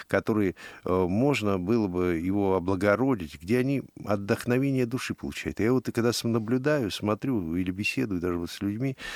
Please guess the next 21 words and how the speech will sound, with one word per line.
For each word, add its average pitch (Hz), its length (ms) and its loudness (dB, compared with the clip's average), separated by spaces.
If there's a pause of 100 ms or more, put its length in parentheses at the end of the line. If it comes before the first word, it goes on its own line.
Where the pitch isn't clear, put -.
(240)
которые 85 400 0
встречаются, 98 720 -4
тут 76 260 -4
идет 90 400 0 (140)
там 65 320 -6
уже 82 260 -4
такой, 76 440 -4 (520)
э, - 100 -8
достаточно 76 460 -4
пожилой 87 420 -2
человек, 107 680 0 (420)
э, - 100 0
вот, 90 320 0
ну, 110 320 -2
даже 101 240 2
не 113 60 0
пожилой, 120 540 -2
ну, 90 240 -6 (240)
взрослый 90 480 0
так, - 340 -10
мужчина, 92 560 -2